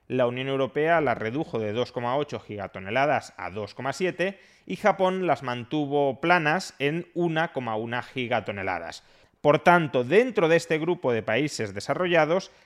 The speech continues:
las emisiones globales de C O dos en dos mil veintiuno fueron cero coma tres gigatoneladas menores que en el año dos mil diecinueve. Entonces,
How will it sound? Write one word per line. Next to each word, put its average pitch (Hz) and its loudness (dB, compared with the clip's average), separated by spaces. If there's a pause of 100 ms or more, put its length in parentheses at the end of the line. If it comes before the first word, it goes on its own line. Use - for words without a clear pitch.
las 131 0
emisiones 156 -6
globales 147 0
de 113 -2
C 139 -2
O 135 0
dos 110 -6
en 104 -8
dos 101 -8
mil 131 -4
veintiuno 151 -2 (240)
fueron 170 0
cero 180 -2
coma 147 -2
tres 123 -4
gigatoneladas 131 0
menores 165 -2
que 147 -8
en 131 -4
el 131 -2
año 156 -2
dos 117 -8
mil 127 -6
diecinueve. 101 -8 (320)
Entonces, 135 -2